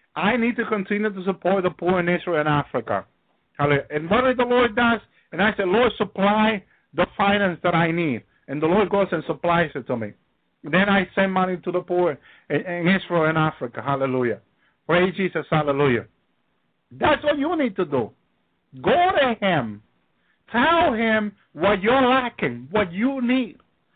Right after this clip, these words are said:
Hallelujah. And, and, but don't, don't get stuck on what you need. Hallelujah. Go to the Lord.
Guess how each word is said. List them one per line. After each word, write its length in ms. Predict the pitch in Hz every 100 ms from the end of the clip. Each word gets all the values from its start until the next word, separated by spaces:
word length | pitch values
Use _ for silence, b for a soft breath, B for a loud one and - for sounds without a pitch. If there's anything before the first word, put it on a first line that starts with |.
| b b -
Hallelujah. 500 | 208 190 185 185 175
And, 260 | 185 180 196
and, 160 | 202 -
but 180 | 190
don't, 320 | 165 254 320 170
don't 260 | 233 320
get 120 | 277 254 -
stuck 280 | 240 - -
on 160 | 160 165
what 200 | 196 180
you 240 | 196 220
need. 280 | 202 175 101 _ _ _ _ _ _ -
Hallelujah. 440 | 190 185 170 151 135
Go 280 | 131 220
to 100 | 285 294
the 80 | 269
Lord. 500 | 247 208 180 170